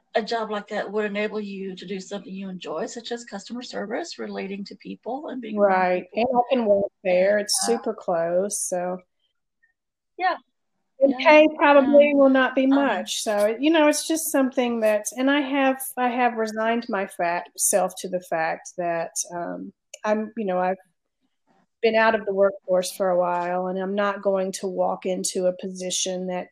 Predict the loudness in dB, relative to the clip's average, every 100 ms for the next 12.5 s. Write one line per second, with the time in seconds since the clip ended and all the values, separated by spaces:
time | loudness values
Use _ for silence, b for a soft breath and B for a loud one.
0 | -4 -4 -6 0 2 4 0 -6 -10 -8
1 | -4 0 0 0 -2 -2 -2 -2 -2 -6
2 | -10 _ _ _ 0 2 4 2 0 -4
3 | _ _ 4 4 2 -2 -4 -6 -4 -4
4 | -4 -2 -4 -4 -4 -4 -6 -6 -8 -8
5 | -10 -14 _ _ _ _ -4 -2 -4 -6
6 | -8 -4 -4 -2 -2 -2 -4 -8 -16 _
7 | _ _ -4 -4 -6 -10 -14 _ _ _
8 | -4 -2 4 6 6 2 _ -10 -4 0
9 | 0 0 -2 0 0 0 -4 -4 -4 -4
10 | -6 -4 -6 -6 -6 -6 -4 -2 -2 -2
11 | -2 0 2 4 2 0 0 -2 -2 -4
12 | -4 -6 -6 -6